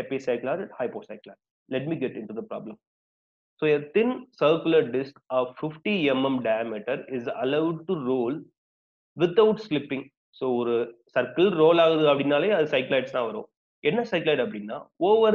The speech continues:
the horizontal plane. A circle rolls over a horizontal plane. அப்படி எடுத்துக்கிட்டோம் அப்படின்னா, நமக்கு கிடைக்கக்கூடிய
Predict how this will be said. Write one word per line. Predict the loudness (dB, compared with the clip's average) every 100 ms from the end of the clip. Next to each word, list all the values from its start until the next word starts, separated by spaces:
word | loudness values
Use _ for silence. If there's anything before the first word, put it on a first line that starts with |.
| 2
the | 0
horizontal | 0 2 0 0 -2 -4
plane. | -8 -10 _ _ _ -18
A | -4
circle | -2 -2 -2 -2 -2 -6 -2
rolls | 2 2 0 2 2
over | 2 0 0
a | -2 -2 0
horizontal | 2 4 2 2 -4 -6
plane. | -8 -8
அப்படி | -8 -4 -4
எடுத்துக்கிட்டோம் | -6 -2 -2
அப்படின்னா, | -2 -6 -6
நமக்கு | -6 -6
கிடைக்கக்கூடிய | -6 -4 -6